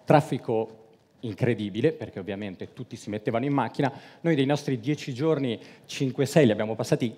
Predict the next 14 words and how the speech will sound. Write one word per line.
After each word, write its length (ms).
chiusi 380
in 100
albergo, 800
dove 260
ci 100
avvertivano 400
di 100
non 300
uscire 500
per 220
non 140
rischiare 480
la 100
vita. 360